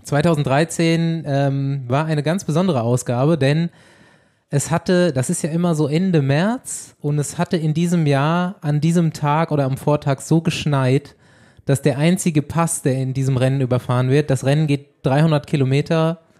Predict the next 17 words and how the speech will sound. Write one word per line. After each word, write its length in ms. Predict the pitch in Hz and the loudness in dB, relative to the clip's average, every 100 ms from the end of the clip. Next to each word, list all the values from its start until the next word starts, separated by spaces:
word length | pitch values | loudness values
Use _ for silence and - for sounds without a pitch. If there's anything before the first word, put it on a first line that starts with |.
| _ | _
von 580 | - 131 139 139 160 165 _ | -2 -2 0 -6 -10 -18 _
Mailand 360 | 127 131 131 123 | -2 0 0 -2
nach 140 | 123 | -2
Sanremo, 460 | - 117 123 160 135 | -2 -2 0 2 0
wie 60 | |
es 80 | 131 | 0
eben 180 | 127 120 | 0 0
heißt, 320 | 120 151 - | 0 0 -2
und 80 | 127 | 0
in 120 | 127 | 2
der 80 | 127 | 2
Mitte 200 | 151 170 | 2 2
ist 200 | 143 - | 0 0
der 80 | 135 | 0
Tocchino-Pass 720 | 139 - 190 143 131 117 - | 0 2 2 2 0 -2 -4
zu 100 | 117 | -4
überfahren. 540 | 113 113 120 131 190 | -2 -2 0 0 -4